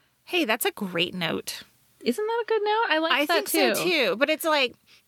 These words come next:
Speaker 1: okay, now we gotta have, like, some white cast come into, like, do you know what I mean?
Speaker 2: Mm-hmm.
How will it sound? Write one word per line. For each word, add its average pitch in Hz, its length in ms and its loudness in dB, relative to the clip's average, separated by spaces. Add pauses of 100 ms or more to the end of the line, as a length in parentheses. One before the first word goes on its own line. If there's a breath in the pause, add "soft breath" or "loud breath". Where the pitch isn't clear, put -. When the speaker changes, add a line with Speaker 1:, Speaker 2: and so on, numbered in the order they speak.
Speaker 1:
okay, 359 440 0
now 277 180 0
we 311 100 2
gotta 311 200 2
have, 262 320 0
like, 214 240 0
some 196 420 0 (420 loud breath)
white 196 480 0
cast 269 720 0
come 233 260 0
into, 226 400 2
like, 196 300 2 (580)
do 320 120 2
you 370 100 4
know 392 100 0
what 392 120 0
I 381 80 -2
mean? 359 460 -2 (160)
Speaker 2:
Mm-hmm. 180 500 2